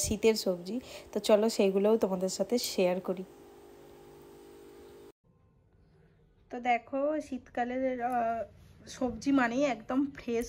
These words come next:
সবজি, আর শীতকালে নানা ধরনের সবজি ভীষণ ভালো লাগে খেতে। তার মধ্যে হচ্ছে ফুলকপি, আমার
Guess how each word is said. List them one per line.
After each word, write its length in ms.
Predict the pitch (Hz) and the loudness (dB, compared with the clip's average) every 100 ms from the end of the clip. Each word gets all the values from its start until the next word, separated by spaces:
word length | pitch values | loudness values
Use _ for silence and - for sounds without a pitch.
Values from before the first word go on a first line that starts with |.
| - | -4
সবজি, 280 | 214 208 262 | -8 -4 -6
আর 40 | |
শীতকালে 460 | 233 220 - 247 269 | -6 -12 -10 -4 -2
নানা 520 | 247 214 214 214 240 | -2 -2 -6 -4 -4
ধরনের 440 | 247 226 220 240 247 | -4 -4 -4 -4 -4
সবজি 300 | 233 202 - 233 | -6 -8 -8 -12
ভীষণ 380 | 220 - 226 240 | -12 -10 -6 -4
ভালো 140 | 226 214 | -4 -4
লাগে 160 | 214 220 220 | -6 -6 -10
খেতে। 240 | 208 240 320 - - - | -10 -8 -8 -10 -18 -10
তার 120 | 226 226 | -6 -4
মধ্যে 180 | 226 233 | -4 -6
হচ্ছে 200 | 220 262 - | -6 -8 -4
ফুলকপি, 480 | 262 240 240 220 214 214 | -2 -2 -2 -4 -4 -4
আমার 140 | 220 | -6